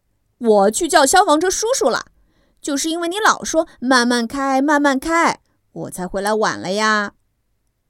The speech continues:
小黑有点生气。山火终于被扑灭了。“太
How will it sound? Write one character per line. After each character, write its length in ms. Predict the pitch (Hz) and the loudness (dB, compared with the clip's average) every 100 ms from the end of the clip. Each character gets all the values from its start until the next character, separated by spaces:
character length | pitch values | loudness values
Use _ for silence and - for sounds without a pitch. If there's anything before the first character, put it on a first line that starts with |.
| _ _ | _ _
小 200 | - 208 185 | -10 -8 -6
黑 240 | 349 381 | -6 -4
有 120 | 277 | -4
点 160 | 254 - | -6 -10
生 260 | - 311 | -8 -6
气。 360 | 320 - 392 - _ _ _ _ _ _ _ _ | -2 -4 -4 -10 _ _ _ _ _ _ _ _
山 300 | - 208 214 | -8 -6 -6
火 260 | - 170 170 - | -8 -10 -10 -2
终 240 | 370 403 | -2 0
于 100 | 285 | -2
被 140 | 247 | -2
扑 240 | 220 - 269 | -4 -4 0
灭 220 | 285 240 | 0 0
了。 180 | 185 - _ _ _ _ _ | -6 -16 _ _ _ _ _
“太 100 | - | -2